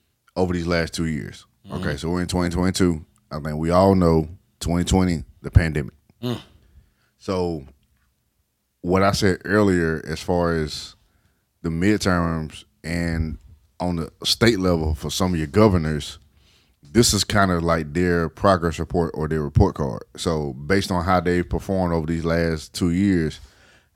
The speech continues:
Speaker 1: how would you grade them? On the state level, like, as far as your governors, especially when it came to the pandemic.
Speaker 2: Mm-hmm. How did they handle things?
Speaker 1: How did they handle it?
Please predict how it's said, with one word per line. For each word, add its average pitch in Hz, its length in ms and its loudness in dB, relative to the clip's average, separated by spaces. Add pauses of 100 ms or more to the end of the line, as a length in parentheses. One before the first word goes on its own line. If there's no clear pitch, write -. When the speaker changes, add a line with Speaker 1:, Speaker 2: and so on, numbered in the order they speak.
(320)
Speaker 1:
how 98 220 6
would 87 160 2
you 85 100 -2
grade 92 320 6
them? 69 220 -6 (1900)
On 90 120 -4
the 82 60 -6
state 120 320 4
level, 92 360 2 (580)
like, 82 160 -2
as 85 100 -6
far 92 180 0
as 80 60 -2
your 80 80 -6
governors, 90 480 2
especially 113 380 0
when 92 100 0
it 90 80 -6
came 87 160 -4
to 80 120 -8
the 80 80 -6
pandemic. 87 600 2
Speaker 2:
Mm-hmm. 107 340 -14 (500)
How 117 120 -12
did 113 80 -6
they 123 80 0
handle 156 220 -4
things? - 320 -6 (100)
Speaker 1:
How - 300 4
did 127 220 4
they 135 120 8
handle 147 340 4
it? - 80 -14